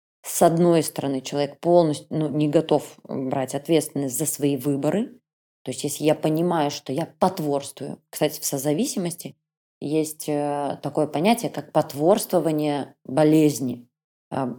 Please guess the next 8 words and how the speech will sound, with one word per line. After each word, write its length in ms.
или 200
болезнь, 680
болезненному 540
пристрастию 680
другого, 400
или 280
болезненному 1000
состоянию. 840